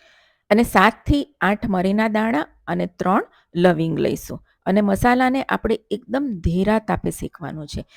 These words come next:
ગેસની ફ્લેમ સહેજ પણ આપણે વધારે નથી રાખવાની. મસાલામાંથી બસ મોઇશ્ચર આપણું ઉડી જાય ત્યાં સુધીને એને શેકવાનું છે. ધ્યાન એ વાતનું રાખવાનું છે કે મસાલો આપણો સહેજ પણ બળવો ના જોઈએ, એટલે કે એનો કલર ચેન્જ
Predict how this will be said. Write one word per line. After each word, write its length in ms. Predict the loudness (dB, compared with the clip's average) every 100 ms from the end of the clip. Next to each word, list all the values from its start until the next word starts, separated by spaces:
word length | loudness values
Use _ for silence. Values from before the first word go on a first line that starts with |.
| _
ગેસની 360 | 0 0 2 -4
ફ્લેમ 260 | -2 -2 -2
સહેજ 320 | -2 -4 -6 -4
પણ 180 | 0 0
આપણે 280 | -2 -4 -2
વધારે 380 | -2 -2 -2 -2
નથી 340 | -4 -4 -4
રાખવાની. 360 | -4 -4 -4 -2
મસાલામાંથી 720 | -4 -2 -2 0 -4 -4 -4
બસ 140 | -4 -6
મોઇશ્ચર 480 | -6 -8 -6 -2 -2
આપણું 380 | -2 -4 -2 0
ઉડી 200 | 0 0
જાય 220 | 0 0 -6 -20 -18
ત્યાં 260 | -2 -2 -2
સુધીને 320 | -4 -2 -2 -4 -6
એને 160 | -8 -6
શેકવાનું 580 | -6 -8 -8 -12 -12 -12
છે. 200 | -12 -14 _ _ _ -20 -20 2
ધ્યાન 280 | 6 6 6
એ 80 | 4
વાતનું 320 | 2 2 0
રાખવાનું 460 | 2 0 -2 -2 -2
છે 60 | -2
કે 100 | -2
મસાલો 440 | -2 0 0 0 -4
આપણો 300 | -6 -4 -4
સહેજ 360 | -2 -2 -4 -4
પણ 140 | -2 -2 _ _ _
બળવો 360 | 2 4 4 4
ના 220 | 2 0
જોઈએ, 320 | -2 -6 -4
એટલે 180 | -4 -6
કે 100 | -6
એનો 120 | -4 -4
કલર 320 | -2 0 0
ચેન્જ 300 | 0 -4 -2